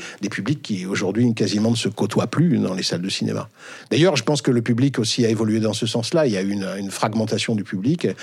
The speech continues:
Et moi, je l'ai senti avec la, la, La Belle et la Bête. La Belle et la Bête, c'était vraiment intéressant parce que le film a été pensé comme, euh, comme, euh, les retrouvailles avec un grand cinéma français, en français, en, parler en français,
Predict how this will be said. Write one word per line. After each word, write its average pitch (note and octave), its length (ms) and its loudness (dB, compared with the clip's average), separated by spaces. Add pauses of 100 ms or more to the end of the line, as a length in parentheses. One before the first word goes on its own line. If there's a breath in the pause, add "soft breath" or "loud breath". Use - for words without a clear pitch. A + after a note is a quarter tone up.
(180 loud breath)
Et - 40 2
moi, D#3+ 80 6
je F3 60 2
l'ai D#3 80 4
senti C3 280 0
avec A#2 200 2
la, G#2 220 0
la, G#2+ 200 0
La G#2 140 0
Belle G#2+ 160 0
et G#2+ 40 0
la G2+ 120 0
Bête. G#2 240 -4
La F2+ 100 -4
Belle D3 140 2
et E3+ 40 4
la D#3 80 4
Bête, F#3+ 160 2
c'était A#2+ 220 -2
vraiment C#3 240 2
intéressant C3+ 460 0
parce D3+ 160 -2
que B2 160 2 (320 loud breath)
le - 80 4
film F#3 220 4
a C#3+ 60 6
été B2+ 160 0
pensé B2+ 380 0
comme, A#2+ 240 2
euh, G#2+ 240 2 (300)
comme, A#2 240 2
euh, G#2+ 600 -4 (600)
les G#2+ 100 0
retrouvailles B2+ 560 4
avec A2+ 220 0
un G#2+ 80 0
grand A2+ 220 -2
cinéma G#2+ 320 0
français, B2+ 600 0 (120)
en - 120 2
français, A#2 500 -2 (180)
en, - 180 -16 (320)
parler F#2 220 -6
en F2+ 80 -4
français, G#2 380 -4